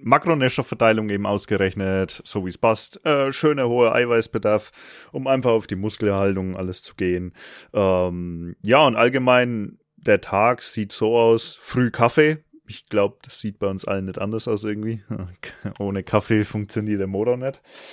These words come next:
Ähm, vor allem ich, ich als I Tler, ähm, ohne Kaffee, äh, nee. <laughs> Und früh esse ich eigentlich ungern,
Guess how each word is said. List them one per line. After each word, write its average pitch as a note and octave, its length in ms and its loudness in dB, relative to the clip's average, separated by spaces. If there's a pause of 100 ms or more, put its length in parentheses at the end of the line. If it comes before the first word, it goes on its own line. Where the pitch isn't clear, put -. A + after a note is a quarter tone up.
(380)
Ähm, G#2 640 2 (200)
vor C#3+ 160 6
allem C3 200 8
ich, C3 240 -2
ich D3+ 200 2
als C3 140 6
I A#2 160 2
Tler, C3 400 2 (200)
ähm, G#2+ 540 2 (800)
ohne G#2+ 240 -2
Kaffee, G2 600 0
äh, E2+ 420 -6
nee. E2 260 -6 (560)
<laughs> - 460 -16
Und F#2 800 0 (640)
früh E3 360 2
esse C#3+ 220 4
ich C#3 80 2
eigentlich B2 320 2
ungern, D#3 480 0